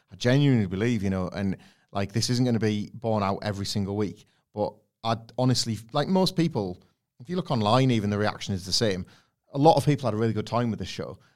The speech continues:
and it helps everything else. It does, it, it elevates everything else, you know. It's like hot openers being, like, the perfect start to a good pay-per-view and putting you in a good mood. This main event was better as a result of this show being good. If you'd have had, like, two hours, two and a half hours of just the usual Monday Night Raw nonsense,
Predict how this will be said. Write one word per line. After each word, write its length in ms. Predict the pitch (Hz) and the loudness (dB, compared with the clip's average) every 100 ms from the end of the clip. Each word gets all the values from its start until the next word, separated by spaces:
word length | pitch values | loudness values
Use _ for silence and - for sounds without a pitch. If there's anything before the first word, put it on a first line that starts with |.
| _ 101 | _ -6
and 300 | 101 101 - - _ | -2 -2 -4 -10 _
it 140 | 117 113 - | -12 -12 -10
helps 420 | 139 170 - - 156 | -4 -4 -4 -8 -6
everything 240 | 160 147 | -2 -2
else. 260 | 143 - - - | -2 -6 -14 -10
It 80 | - | 0
does, 180 | 180 | 0
it, 260 | - 113 - | 0 -6 -6
it 40 | |
elevates 460 | 123 143 160 156 - - | -2 0 4 2 2 -2
everything 380 | 147 143 135 | -2 -2 0
else, 220 | 135 135 131 | 0 0 2
you 60 | |
know. 160 | 123 120 - - - | 2 2 -2 -20 0
It's 80 | |
like 180 | 135 135 | 2 2
hot 220 | - 139 - | 2 0 2
openers 460 | 127 127 123 113 | 0 2 0 0
being, 260 | - 123 113 | -2 0 2
like, 140 | 110 | 0
the 40 | 80 | 0
perfect 360 | 117 110 - | 0 0 -4
start 260 | - 110 92 | -2 -2 -2
to 80 | 110 | -4
a 20 | |
good 160 | 110 107 | -6 -6
pay-per-view 340 | 110 104 104 | -4 -6 -4
and 100 | 104 | -4
putting 180 | 92 117 | -4 0
you 60 | 110 | 0
in 80 | 101 | 0
a 20 | |
good 180 | 104 98 | -2 -2
mood. 220 | 104 98 - _ _ _ _ | -2 -4 -10 _ _ _ _
This 120 | - | 2
main 120 | 156 156 | 4 6
event 160 | 147 | 4
was 80 | 117 | 0
better 440 | - 135 - 101 87 - _ _ 113 | 0 -2 0 -4 -6 -12 _ _ -8
as 120 | 107 | -4
a 20 | |
result 340 | 107 98 110 | -2 2 0
of 120 | 95 95 | 0 -4
this 100 | 104 | -4
show 260 | - 107 | -2 -4
being 300 | 95 101 98 | -2 -2 -2
good. 200 | 104 101 | -2 -6
If 40 | - _ _ | -8 _ _
you'd 100 | 160 | -2
have 100 | 151 | 0
had, 120 | 113 | 2
like, 260 | 104 101 - - | 2 0 -6 -4
two 220 | 160 151 | 2 2
hours, 380 | 117 104 92 - | 2 0 -2 -2
two 140 | 180 | 2
and 60 | 165 | 4
a 40 | |
half 180 | 143 131 | 2 2
hours 300 | 113 98 - | 0 0 -4
of 220 | 101 90 | -8 -8
just 260 | 104 - - | -10 -10 -6
the 80 | |
usual 260 | 110 123 120 | -2 0 0
Monday 160 | 113 107 | -2 -2
Night 160 | 101 | -4
Raw 140 | 110 104 | -4 -4
nonsense, 560 | 95 92 92 90 - | -4 -6 -6 -8 -8